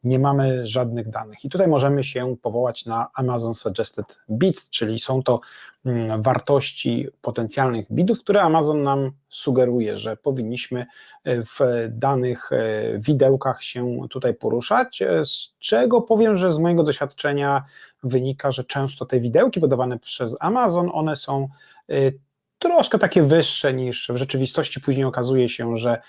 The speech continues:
mm, e, to bidowanie odbywa się i, i, i tak naprawdę to C P C, e, okazuje się być, e, ileś tam dwadzieścia, trzydzieści nawet procent niższe niż to, co Amazon sugeruje. Suggested bid będziecie mogli zobaczyć podczas wystawiania tej własnej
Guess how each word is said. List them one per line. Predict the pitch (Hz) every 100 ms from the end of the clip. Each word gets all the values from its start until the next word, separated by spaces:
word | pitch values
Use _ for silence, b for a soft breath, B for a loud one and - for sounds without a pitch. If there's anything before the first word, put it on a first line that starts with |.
| B B _
mm, | 139 127 120
e, | 123 120 120
to | -
bidowanie | 117 120 123 127
odbywa | 110 117 120 117
się | - 120 117 -
i, | 123
i, | 123 127 135
i |
tak | 135 -
naprawdę | 113 131 117 -
to | 123
C | - 135
P | 139
C, | 127 139 135 135 B B - -
e, | 120 120 127
okazuje | - - - 123 123 123
się | - 120 120 120
być, | 117 120 - -
e, | - 120 117 123 - - _
ileś | 277 277 254
tam | - 139
dwadzieścia, | 120 131 135
trzydzieści | 127 127 139 - 131
nawet | 117 113
procent | - 120 123 -
niższe | 127 180 180 - 110
niż | 113
to, | -
co | 123 123
Amazon | 120 120 113 113 117 _
sugeruje. | - - 143 110 101 107 B B B B -
Suggested | - 135 175 214
bid | 147 165
będziecie | 151 143 139
mogli | 143 139
zobaczyć | 120 131 139 131 -
podczas | 131 123 143 117
wystawiania | 127 - 135 139 127
tej | 131 123 127
własnej | 131 123 - 120 127